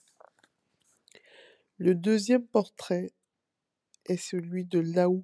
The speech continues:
Keita. Cette jeune Française d'origine guinéenne est très tôt fascinée par le milieu de l'aéronautique.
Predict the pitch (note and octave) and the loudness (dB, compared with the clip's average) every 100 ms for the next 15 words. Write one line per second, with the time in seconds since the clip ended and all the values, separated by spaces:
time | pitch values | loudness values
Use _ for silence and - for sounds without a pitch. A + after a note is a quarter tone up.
0 | - - E3 E3 - D3 - _ _ _ | -4 -4 -4 -6 -10 -10 -12 _ _ _
1 | _ _ _ _ _ _ _ _ _ _ | _ _ _ _ _ _ _ _ _ _
2 | _ _ _ _ - A#3 G3+ F3+ G#3+ B3 | _ _ _ _ -2 0 0 2 0 0
3 | - - G#3 - - G3+ G3 F#3 F#3 - | -6 -8 -8 -8 -6 -4 -6 -8 -14 -18
4 | _ - F3 F#3 F3 F3 F#3 E3 E3+ E3 | _ -12 -6 -4 -4 -6 -10 -10 -6 -4
5 | D#3 D3 D#3 F3 G3 - _ _ _ _ | -2 -2 -4 -6 -10 -12 _ _ _ _
6 | _ _ _ F#3+ - - G#3 G3 - A3 | _ _ _ -6 -6 -2 -2 -2 -4 -2
7 | A#3 - _ _ _ - A3 G3 - G3 | -2 -8 _ _ _ -2 0 0 -6 -4
8 | F#3 G3 - F#3+ F#3 E3 E3 F3 F3 F3 | 0 0 -2 -4 -4 -6 -6 -6 -4 -2
9 | F#3 F3+ E3 F3+ F3 F3 F#3 F3 E3+ - | -2 -2 -2 0 0 -2 -4 -4 -8 -8
10 | D#3+ - - - | -14 -14 -20 -20